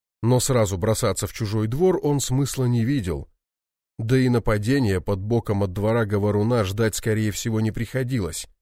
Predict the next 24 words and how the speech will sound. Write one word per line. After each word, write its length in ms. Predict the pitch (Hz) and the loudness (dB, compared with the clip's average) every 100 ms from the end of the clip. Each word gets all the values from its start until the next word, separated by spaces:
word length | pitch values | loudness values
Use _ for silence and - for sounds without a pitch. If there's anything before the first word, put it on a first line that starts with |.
| _ _ _ _ _ _ - | _ _ _ _ _ _ -8
Здесь 340 | 107 147 - | 0 0 0
к 80 | - | 0
нему 240 | 123 131 | 0 0
всегда 400 | 117 147 139 123 | 0 -2 0 0
готова 380 | 107 104 123 104 | 0 0 0 0
была 240 | 104 104 | 0 0
прийти 320 | 98 117 - 113 | 0 -2 -2 -2
подмога. 600 | 110 139 120 82 - - _ _ _ _ _ _ | 0 2 0 0 -4 -12 _ _ _ _ _ _
А 140 | 101 | 0
в 80 | 104 | 0
случае 560 | - 120 117 - 107 107 | 0 -2 -2 -2 -2 -2
убийства 680 | 127 120 120 110 98 - 104 | -2 -2 0 0 -2 -2 0
военного 480 | 104 104 90 87 87 | 2 0 0 -2 -2
пенсионера 840 | 98 87 104 92 101 104 107 110 - | -2 -2 0 0 2 0 2 0 -2
у 120 | 110 | -6
садовника 680 | - 107 107 113 117 113 120 | -4 -2 -2 0 0 0 -2
терялся 520 | 127 127 123 - 131 | 0 2 0 0 -2
бы 160 | 127 | 0
единственный 720 | 127 135 139 156 - 110 95 90 | 0 0 0 0 0 -2 -2 0
вариант 420 | 92 104 147 110 | 0 2 2 0
выхода 480 | 92 98 117 113 113 | -4 -2 -2 0 0
на 100 | 113 | 0
самого 440 | 127 117 107 82 | 2 2 2 0
говоруна. 580 | 82 90 101 110 90 | 0 0 2 2 2